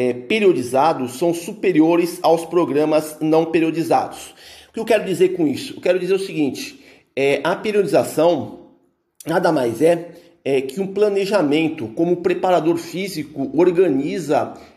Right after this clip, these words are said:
é, as sessões, é, de treinamento que ele irá, é, confeccionar, que ele irá ministrar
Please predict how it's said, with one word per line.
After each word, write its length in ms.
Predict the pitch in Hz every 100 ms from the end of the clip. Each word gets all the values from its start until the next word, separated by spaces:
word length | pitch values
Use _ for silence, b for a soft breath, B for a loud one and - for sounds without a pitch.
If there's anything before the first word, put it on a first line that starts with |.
| -
é, 160 | 139 -
as 140 | 156
sessões, 1000 | - 180 175 - 160 190 170 - - - B -
é, 160 | 135
de 180 | 123 170
treinamento 1000 | - 180 185 151 131 160 170 165 131 98 B B
que 120 | 160
ele 140 | 160
irá, 600 | 165 147 143 160 - - -
é, 160 | 135 135
confeccionar, 1120 | 135 190 196 202 190 - 180 135 147 143 B B -
que 80 | 156
ele 120 | 151
irá 360 | 147 143 156 156
ministrar 840 | 156 175 165 - 135 143 160 -